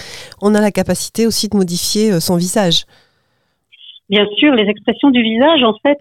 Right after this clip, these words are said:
Speaker 2: les muscles du visage sont les seuls muscles qu'on a dans le corps qui sont reliés au nerf facial. Donc, euh, directement à notre système nerveux,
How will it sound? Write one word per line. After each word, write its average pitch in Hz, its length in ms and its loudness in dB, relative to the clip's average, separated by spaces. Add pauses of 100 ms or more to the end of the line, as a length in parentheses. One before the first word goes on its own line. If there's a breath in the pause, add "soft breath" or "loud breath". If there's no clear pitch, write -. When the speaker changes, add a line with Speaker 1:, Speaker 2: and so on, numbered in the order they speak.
Speaker 2:
les 208 140 2
muscles 247 360 2
du 208 80 -2
visage 214 300 2 (120)
sont 214 100 2
les 185 280 4
seuls 254 180 4
muscles 226 600 2
qu'on 180 240 2
a 185 120 4
dans 160 140 0
le 165 60 0
corps 254 300 0
qui 208 160 -2
sont 185 120 4
reliés 208 560 2 (100)
au 180 100 4
nerf 202 300 4
facial. 208 580 2 (560 loud breath)
Donc, 214 240 2 (340)
euh, 180 220 4
directement 240 540 2
à 220 60 4
notre 196 160 2
système 196 400 -2
nerveux, 185 380 2